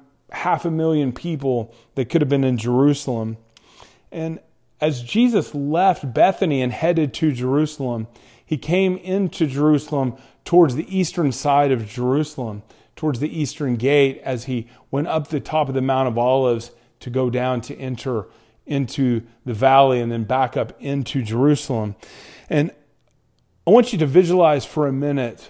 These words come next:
uh, if, if you, if you know, if you've seen some pictures of, of this, and this is an incredible, an incredible place and an incredible experience. When you stand on the Mount of Olives, you can actually see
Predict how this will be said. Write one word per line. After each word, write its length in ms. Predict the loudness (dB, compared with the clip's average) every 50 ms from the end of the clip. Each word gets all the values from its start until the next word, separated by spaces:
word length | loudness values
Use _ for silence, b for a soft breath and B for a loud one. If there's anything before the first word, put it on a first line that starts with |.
| -20 _
uh, 360 | -12 -10 -10 -10 -12 -14 -18 -20
if, 540 | -18 -16 -14 -14 -14 -14 -14 -14 -14 -12 -14 -16 -10
if 220 | -10 -10 -10 -6 -4
you, 220 | -4 -4 -4 -4 -6
if 160 | -10 -8 -8
you 80 | -8 -6
know, 440 | -4 -2 -2 0 2 2 2 2
if 120 | 2 0 -4
you've 120 | -8 -8
seen 260 | -4 -2 0 0 0
some 140 | 0 -2 -4
pictures 540 | -2 -4 -4 -4 -4 -4 -4 -4 -4 -4 -8 b b b b b b
of, 180 | -4 -4 -4 -4
of 280 | -6 -6 -6 -4 0
this, 260 | 2 2 2 0 -2
and 220 | -6 -8 -6 -4 -4
this 140 | -4 -2 -2
is 100 | -2 0
an 100 | 0 0
incredible, 1000 | 0 -2 -4 -8 -14 -4 2 4 4 4 4 2 2 4 4 4 4 2 B B B B B B -6
an 160 | -4 -4 -2
incredible 560 | -4 -4 -6 -6 -2 -2 -2 0 2 0 0
place 300 | 0 -2 -2 -2 -2 -2
and 120 | -2 -4 -4
an 80 | -6
incredible 680 | -6 -8 -12 -16 -16 -16 -2 0 0 0 2 2 0 0
experience. 720 | 0 -2 -8 -14 -10 -6 -4 -4 -2 -2 -4 -6 -6 -4
When 120 | -4 -2 -2
you 80 | -2
stand 480 | -2 -4 -8 -10 -8 -6 -4 -2 0 0
on 100 | 0 0
the 60 | -2
Mount 260 | -2 -2 -2 -2 -4
of 100 | -2 0
Olives, 440 | 0 0 0 0 0 -2 -2 -4 -8 b b b b b b b b
you 80 | -2
can 140 | -2 0 0
actually 440 | 2 2 2 2 2 2 2 2 2
see 500 | 2 -2 -2 0 0 2 2 0 -2